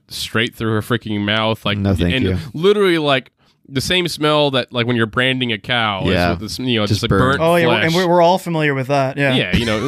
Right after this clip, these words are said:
Speaker 1: we're, we're all ca-, we're from Texas. We brand cows
Speaker 3: Listeners
Speaker 1: around
Speaker 3: who
Speaker 1: here,
Speaker 3: aren't
Speaker 1: Paul.
Speaker 3: from Texas, that's
Speaker 1: <laughs>
Speaker 3: a smell that it's like, you know, some people are like, "Oh, it smells like rain," you know, smells like a cow being branded.
Speaker 1: Yeah,
Speaker 3: Yeah.
Speaker 1: exactly. Yeah. Good job,
Speaker 3: <laughs> Like
Speaker 1: A J. Thanks
Speaker 3: steak.
Speaker 1: for explaining it. <laughs> But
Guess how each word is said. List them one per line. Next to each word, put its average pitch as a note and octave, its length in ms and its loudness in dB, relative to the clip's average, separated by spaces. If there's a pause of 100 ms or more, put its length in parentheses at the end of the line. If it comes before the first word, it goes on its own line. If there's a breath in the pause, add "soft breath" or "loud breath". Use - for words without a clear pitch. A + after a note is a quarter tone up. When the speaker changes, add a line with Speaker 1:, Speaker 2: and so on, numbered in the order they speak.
Speaker 1:
we're, C3+ 320 0
we're G3 140 2
all C#3+ 100 2
ca-, C3+ 240 -2
we're D#3+ 160 0
from - 140 -12
Texas. G#2+ 540 -4
We B2+ 140 2
brand G#2+ 380 -2
cows - 240 2
Speaker 3:
Listeners - 100 -2
Speaker 1:
around B3 220 0
Speaker 3:
who A3 140 2
Speaker 1:
here, - 80 2
Speaker 3:
aren't - 120 -2
Speaker 1:
Paul. G2+ 120 0
Speaker 3:
from D3+ 80 0
Texas, C#3+ 580 -4
that's E3+ 280 -2
Speaker 1:
<laughs> - 0 -
Speaker 3:
a G#2 160 -2
smell G3+ 480 0
that F#3 120 -2
it's F#3 160 -2
like, F#3 180 0
you G3+ 100 0
know, G3+ 100 2
some F3+ 140 -2
people F3+ 160 0
are E3+ 100 2
like, F#3 40 -4
"Oh, G3 120 4
it E3+ 40 0
smells F#3 280 0
like E3+ 140 -2
rain," C#3+ 600 0 (300 loud breath)
you D#3 140 0
know, E3+ 320 0 (140 soft breath)
smells A3+ 260 0
like G#3+ 160 -2
a F3+ 60 -6
cow A3+ 340 2
being C#3 480 -2
branded. B2+ 480 -2
Speaker 1:
Yeah, D#3+ 360 -2
Speaker 3:
Yeah. D3 60 -10
Speaker 1:
exactly. G2 420 -6
Yeah. C#3 220 -4 (220)
Good F3 100 -4
job, B2+ 200 -2
Speaker 3:
<laughs> - 0 -
Like G#2 100 -4
Speaker 1:
A - 60 -2
J. - 0 -
Thanks A2+ 120 0
Speaker 3:
steak. D#3+ 260 0
Speaker 1:
for B2+ 60 0
explaining A2 440 -2
it. - 1300 -6
<laughs> - 220 -20
But G#2+ 180 -2